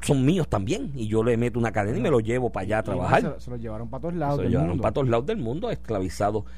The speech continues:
Speaker 1: a trabajar, porque decían que como no eran cristianos, es que en el nombre de Dios a veces se cometen barbaridades, que como no eran cristianos, eso eran como salvajes, estaban por ahí como animales salvajes. Pues vamos a majarlo y pues, que trabaje. Eh, y era explotación económica. ¿Para qué Estados Unidos colonizó Puerto Rico?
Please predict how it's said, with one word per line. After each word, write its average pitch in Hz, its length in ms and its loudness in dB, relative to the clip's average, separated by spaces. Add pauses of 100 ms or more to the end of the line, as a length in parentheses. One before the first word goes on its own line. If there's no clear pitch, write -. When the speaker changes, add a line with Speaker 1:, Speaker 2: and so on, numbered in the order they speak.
(180)
Speaker 1:
a 101 100 0
trabajar, 110 380 2
porque 113 220 -2
decían 110 280 0
que 151 120 -2
como 98 200 -2
no 98 60 0
eran 117 140 2
cristianos, 131 460 -2
es 90 60 -6
que 107 120 -4
en 101 100 -2
el 90 100 0
nombre 92 260 2
de 87 60 -2
Dios 90 160 0
a 95 40 -2
veces 87 260 -4
se - 100 -4
cometen 87 300 0
barbaridades, 85 260 0
que 90 100 0
como 90 160 0
no 107 60 4
eran 123 100 2
cristianos, 147 420 0
eso 110 140 2
eran 156 100 -2
como 110 180 -4
salvajes, 92 440 0 (240)
estaban 95 220 0
por 98 140 -2
ahí 87 80 -2
como 87 160 0
animales 98 400 0
salvajes. 87 260 -6
Pues 117 180 -4
vamos 131 260 -4
a 127 60 -2
majarlo 214 420 2
y 104 100 0
pues, - 160 -4
que 87 80 -10
trabaje. 95 440 0 (720)
Eh, 110 300 4
y 101 120 -2
era 135 120 0
explotación 160 420 0
económica. 110 460 0 (380)
¿Para 113 280 6
qué 131 100 -4
Estados 143 440 -2
Unidos 123 300 0
colonizó 104 440 0
Puerto 98 260 -6
Rico? - 220 -6